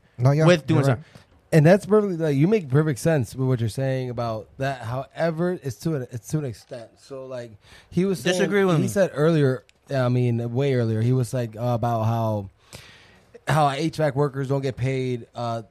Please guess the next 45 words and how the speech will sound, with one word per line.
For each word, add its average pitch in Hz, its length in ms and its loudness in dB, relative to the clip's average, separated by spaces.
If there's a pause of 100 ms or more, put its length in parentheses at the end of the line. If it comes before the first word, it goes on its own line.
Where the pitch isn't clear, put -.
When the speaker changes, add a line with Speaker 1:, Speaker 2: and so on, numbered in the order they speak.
(100)
Speaker 3:
you 139 100 0
know, 123 280 -2
more 127 560 -6
because 117 380 -12
of 117 120 -10
the 110 120 -14
whole, 107 680 -10
uh, 104 320 -8
what 113 140 -4
you 131 80 0
were 131 80 -2
saying? 143 320 -4
Speaker 2:
Like, 120 180 -4
cost 120 260 -4
of 117 60 -10
living. 113 220 -6
Speaker 3:
Cost 151 160 6
of 131 40 6
Speaker 1:
Yeah. 127 60 2
Speaker 3:
living's 139 240 0
Speaker 1:
They're, 175 120 8
Speaker 3:
rising, 135 300 0
Speaker 1:
they're 170 120 10
Speaker 3:
H 185 80 6
vac 135 60 -4
don't 147 80 10
Speaker 1:
start-, 196 120 10
Speaker 3:
get 131 100 -4
Speaker 1:
they're, 165 100 8
Speaker 3:
paid 151 100 2
Speaker 1:
they're 180 100 8
Speaker 3:
more. - 120 4
Speaker 1:
get-, - 80 -4
they 175 120 4
get 381 220 6
paid 160 180 0
more, 135 180 2
but 131 140 2
it's 127 60 -4
because 220 220 2
Speaker 3:
Yeah. - 60 6
Speaker 1:
of - 40 6
supply 147 300 2
and 135 80 0
demand. 139 300 0